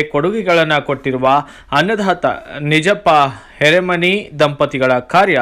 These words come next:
ಶ್ಲಾಘನೀಯವಾದದ್ದು ಎಂದು ಕಾಂಗ್ರೆಸ್ ಮುಖಂಡ ಶ್ಯಾಮ್ ಪೂಜಾರಿ ಹೇಳಿಕೆಯೊಂದನ್ನು ವ್ಯಕ್ತಪಡಿಸಿದ್ದಾರೆ. ಅಥಣಿ ಪಟ್ಟಣದ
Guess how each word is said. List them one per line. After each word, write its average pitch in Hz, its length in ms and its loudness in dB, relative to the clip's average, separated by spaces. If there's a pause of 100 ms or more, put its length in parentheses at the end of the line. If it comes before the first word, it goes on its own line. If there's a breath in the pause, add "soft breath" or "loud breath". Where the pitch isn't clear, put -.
(120)
ಶ್ಲಾಘನೀಯವಾದದ್ದು 170 1000 0
ಎಂದು 143 240 0 (140)
ಕಾಂಗ್ರೆಸ್ 151 460 -2
ಮುಖಂಡ 147 300 -2 (540 loud breath)
ಶ್ಯಾಮ್ 226 320 2
ಪೂಜಾರಿ 170 540 0
ಹೇಳಿಕೆಯೊಂದನ್ನು 135 640 -2
ವ್ಯಕ್ತಪಡಿಸಿದ್ದಾರೆ. 110 800 -8 (480 loud breath)
ಅಥಣಿ 254 340 0
ಪಟ್ಟಣದ 208 340 0